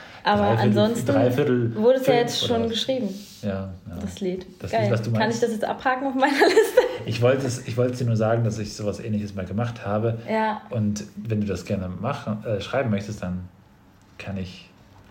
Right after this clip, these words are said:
Speaker 2: dir etwas entgegensetzen. <laughs> Keine Ahnung. Ja, das Ding ist auch, ich habe ein bisschen mehr schon geschrieben als du einfach.
Speaker 1: Ja.
Speaker 2: Ähm, das, äh, ist jetzt, sollte kein, kein, keine Angeberei jetzt sein oder sowas. Ich wollte dir das nochmal zeigen.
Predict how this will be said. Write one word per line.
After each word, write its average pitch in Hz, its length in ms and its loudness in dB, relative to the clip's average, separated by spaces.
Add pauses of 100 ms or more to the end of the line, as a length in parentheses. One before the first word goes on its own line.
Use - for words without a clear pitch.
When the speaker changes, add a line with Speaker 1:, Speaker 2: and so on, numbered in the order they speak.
(120)
Speaker 2:
dir 107 100 -6
etwas - 240 -14
entgegensetzen. - 680 -4 (280)
<laughs> 208 120 8 (200)
Keine - 240 2
Ahnung. 110 300 -2 (800)
Ja, 123 140 4 (260)
das 123 160 -2
Ding 170 160 4
ist 160 100 2
auch, 117 140 0
ich - 160 -4
habe 123 80 0
ein 110 80 -2
bisschen 98 260 -4
mehr 90 140 0
schon 95 180 -4
geschrieben 90 320 -8
als - 160 -12
du 101 160 -10
einfach. 90 280 -8 (140)
Speaker 1:
Ja. - 100 -4
Speaker 2:
Ähm, 85 340 -10 (340)
das, - 320 -18 (160)
äh, - 220 -20
ist - 260 -16
jetzt, - 320 -20 (100)
sollte 113 400 0
kein, 104 300 -2
kein, 87 520 -6 (680)
keine 110 240 -6
Angeberei 92 460 -6
jetzt 87 180 -14
sein 95 260 -12
oder - 120 -18
sowas. 107 300 -18
Ich - 80 -18
wollte - 200 -12
dir - 80 -14
das - 160 -14
nochmal 87 300 -14
zeigen. 90 300 -14